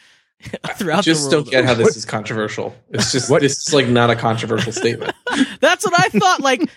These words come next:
Speaker 1: if you listen to the original show, <laughs> that was, so this is season six, episode one. Uh, I, ju-, I, like, side with Adam by saying, "Yeah, I don't, I don't know about breakfast ketchup, but I guess on some things it's all right."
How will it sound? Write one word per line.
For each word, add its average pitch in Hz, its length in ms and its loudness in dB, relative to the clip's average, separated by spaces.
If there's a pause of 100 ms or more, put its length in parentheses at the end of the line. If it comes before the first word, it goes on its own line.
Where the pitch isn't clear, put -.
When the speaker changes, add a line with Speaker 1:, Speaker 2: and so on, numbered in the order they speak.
(120)
Speaker 1:
if 262 120 -2
you 285 120 0
listen 311 300 -2
to 330 120 0
the 277 140 2
original 226 460 2
show, 185 540 4
<laughs> 165 220 -8
that 202 140 2
was, 180 180 -6
so 170 220 2
this 190 240 -2
is 220 120 -2
season 208 440 -4
six, 202 420 -4
episode 185 480 -4
one. 156 420 -2 (680)
Uh, 170 160 4 (120)
I, 190 100 2
ju-, 214 220 -2
I, 226 160 4
like, 254 260 0 (120)
side 277 420 2
with 262 120 -2
Adam 233 280 2
by 214 100 2
saying, 220 260 0
"Yeah, 320 120 2
I 330 100 4
don't, 349 320 0
I 359 140 2
don't 339 120 2
know 185 120 4
about 160 260 2
breakfast 156 280 -2
ketchup, 180 180 -2
but 220 100 0
I 262 40 2
guess 311 140 0
on 233 80 0
some 175 240 0
things 160 240 -4
it's 139 140 -4
all 147 160 2
right." 147 340 0